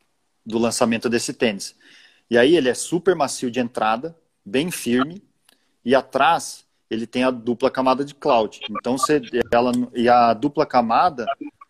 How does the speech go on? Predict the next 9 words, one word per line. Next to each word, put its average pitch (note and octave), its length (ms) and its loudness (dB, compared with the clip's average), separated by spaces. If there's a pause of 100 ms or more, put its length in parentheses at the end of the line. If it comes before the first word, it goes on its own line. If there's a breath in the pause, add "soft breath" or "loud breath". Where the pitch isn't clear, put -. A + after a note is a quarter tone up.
(460)
o - 160 -16
que A2+ 100 -14
que - 80 -6
acontece? B2+ 800 -4 (520 loud breath)
Quando A#2+ 220 -4
você C#3+ 160 0
tá B2+ 380 0 (1000)
na B2 160 -4
primeira, B2 680 -2